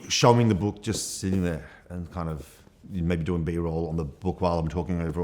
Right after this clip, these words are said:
overlay of it. Not me going, Oh, look at my book. Oh, look at this. Hey, Kerry Ann, have a look at my book. Great.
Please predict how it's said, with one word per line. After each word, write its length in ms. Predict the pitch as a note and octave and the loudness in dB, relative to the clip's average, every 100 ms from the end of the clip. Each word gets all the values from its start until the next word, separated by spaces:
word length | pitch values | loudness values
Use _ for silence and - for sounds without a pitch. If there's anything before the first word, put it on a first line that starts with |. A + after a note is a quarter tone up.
| D2+ | -2
overlay 380 | F2+ D#2+ E2 D#2 | -2 0 -2 -2
of 120 | D#2 | -4
it. 160 | D2+ - - - | -6 -10 -20 -6
Not 180 | G2 F#2+ | 0 2
me 120 | F#2+ | 2
going, 200 | F#2+ G#2 | 2 4
Oh, 180 | C3+ F3 | 8 8
look 200 | E3+ F#3+ | 8 6
at 60 | C#3+ | 4
my 100 | B2+ | 2
book. 340 | A#2+ F#3 - | 4 4 4
Oh, 40 | E3 | -4
look 540 | G#3 G3 F3 F3 F3+ | -2 -2 -2 -2 -2
at 80 | F3+ | 0
this. 200 | G3+ E3 - - - | 0 -2 -6 -18 -2
Hey, 140 | G#3 | 0
Kerry 360 | G#3+ G3+ F#3+ F#3 | 6 10 12 10
Ann, 160 | G3+ D3+ | 8 8
have 120 | F3 | 6
a 40 | |
look 100 | G3+ | 4
at 60 | F#3 | 2
my 80 | F3 | 6
book. 520 | F#3+ E3 - - - | 6 4 0 -16 -2
Great. 260 | G#3 F3+ | 2 2